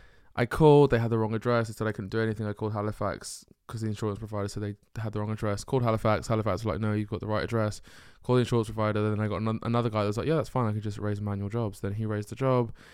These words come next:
and then there was supposed to be someone coming today. Then I got a text saying, a call from a company saying, "We don't cover London, but they've assigned us to your house, we can come on Wednesday."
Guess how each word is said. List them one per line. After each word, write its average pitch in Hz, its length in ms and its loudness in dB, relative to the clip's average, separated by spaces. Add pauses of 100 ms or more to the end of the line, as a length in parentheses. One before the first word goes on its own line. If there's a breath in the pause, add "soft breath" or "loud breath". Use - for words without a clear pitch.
(240 loud breath)
and 120 120 2
then 117 280 4
there 113 100 -2 (300)
was 113 80 -4
supposed 127 200 2
to - 40 -10
be - 20 -4
someone 110 220 -2
coming 107 240 -2
today. 110 480 0
Then 107 160 -2
I 107 60 0
got 101 80 0
a - 40 -2
text - 240 -4
saying, 104 380 -4 (120)
a - 60 -6
call 120 200 4
from 107 140 -4
a 107 40 -6
company 107 260 -2
saying, 104 340 -2 (420 soft breath)
"We 120 120 6
don't 143 140 4
cover 120 220 0
London, 113 340 2
but 104 60 -2
they've 101 100 0
assigned 104 260 -2
us 101 100 -6
to 101 60 -2
your 98 60 -2
house, 104 260 -2
we 107 80 -8
can 104 100 -10
come 110 160 -4
on 101 120 -2
Wednesday." 104 640 -4